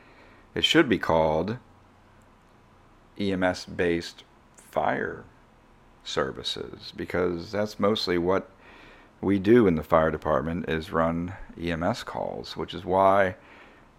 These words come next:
I found that to be the most fascinating part of the job. I was never really good at firefighting. I just didn't have the body for it, but I did my best. So let me tell you this story,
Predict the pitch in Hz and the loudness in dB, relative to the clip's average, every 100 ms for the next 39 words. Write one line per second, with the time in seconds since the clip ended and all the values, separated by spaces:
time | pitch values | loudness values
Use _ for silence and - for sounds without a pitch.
0 | _ - 92 - 98 92 95 95 85 85 | _ 0 2 6 6 8 6 4 -2 -2
1 | 95 95 87 85 87 90 95 95 - - | 0 0 0 -2 0 2 2 0 -6 -12
2 | - 85 92 - 92 90 87 82 90 87 | -4 2 2 0 -4 -2 -2 -2 2 2
3 | 82 78 85 80 73 73 80 - - - | 2 -2 0 2 2 0 -10 -20 -20 -20
4 | - - - _ 92 87 95 113 117 107 | -20 -20 -20 _ 0 0 2 8 8 10
5 | 98 95 87 90 82 85 80 78 78 78 | 8 8 6 2 4 6 6 4 2 0
6 | 76 80 - - 85 82 - - - 95 | -2 -10 -12 -8 -8 -8 -12 -16 -6 -4
7 | 87 80 76 85 82 80 - 80 78 85 | -2 -4 2 2 2 0 -4 -4 -4 -4
8 | 82 85 85 82 78 80 76 - - - | -4 -4 -4 -4 -2 -2 -2 -10 -18 -20
9 | _ _ _ _ _ _ _ _ _ - | _ _ _ _ _ _ _ _ _ -18
10 | - 90 113 117 107 101 92 - 101 95 | -6 0 0 4 4 4 2 2 4 6
11 | 98 | 4